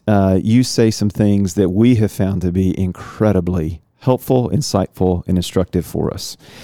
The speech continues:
And, uh, let's start with where you start in the introduction, if that's okay. Uh, you start off at the very beginning of the first, first sentence in the introduction of the book is that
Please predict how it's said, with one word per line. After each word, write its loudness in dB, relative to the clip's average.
And, 4
uh, 4
let's 2
start -2
with 4
where 4
you 2
start 2
in 2
the 0
introduction, -2
if -12
that's 0
okay. -4
Uh, -6
you 0
start 2
off 2
at -4
the -2
very 4
beginning 4
of 2
the 2
first, 0
first 0
sentence 2
in 2
the 2
introduction -2
of 0
the -4
book 0
is -2
that 0